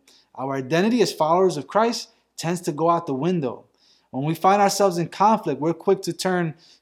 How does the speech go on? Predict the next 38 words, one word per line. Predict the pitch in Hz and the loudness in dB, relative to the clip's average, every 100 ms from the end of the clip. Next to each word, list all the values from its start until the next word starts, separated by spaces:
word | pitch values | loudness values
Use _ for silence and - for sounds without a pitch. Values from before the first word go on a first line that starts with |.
| - | -2
to, | 170 151 135 131 | 2 2 0 2
"I'm, | 131 185 | 4 4
I'm | 147 180 | 6 2
from | 190 185 151 | 2 0 2
Bushwick, | 156 190 185 156 | 4 4 4 -4
yo. | 131 143 | -2 -2
You | 143 175 | 2 4
don't | 208 180 - - _ | 6 4 -2 -20 _
want | 151 180 | 2 4
the | 156 | 2
Bushwick | 127 196 208 202 | 4 4 6 2
to | 185 | 0
come | 170 170 165 | -2 0 8
out | 208 190 | 8 8
because | 151 143 147 143 | 4 -2 0 2
I | 185 | 0
can | 190 | 0
settle | 156 180 165 | -2 0 0
this | 156 151 | -2 0
argument | 165 165 156 160 151 | 2 2 0 -4 -4
real | 143 190 | 4 4
quick." | 196 214 175 | 4 -2 0
We're | 165 240 | -2 -2
real | 269 277 | -4 -6
quick | 277 247 | -8 -8
to | - | -8
get | 170 196 - | -10 -12 -10
to | 156 | -12
that. | - _ _ _ _ _ _ _ | -14 _ _ _ _ _ _ _
But | 135 | -18
that's | 123 151 180 | -10 -8 -6
not | 202 185 185 | -6 -6 -6
keeping | 170 151 147 | -10 -10 -8
the | 131 | -8
gospel | 113 143 160 - 127 120 | -6 -6 -6 -8 -10 -10
out | - 131 127 _ | -10 -10 -10 _
in | 117 | -16
front. | - - 135 | -14 -12 -10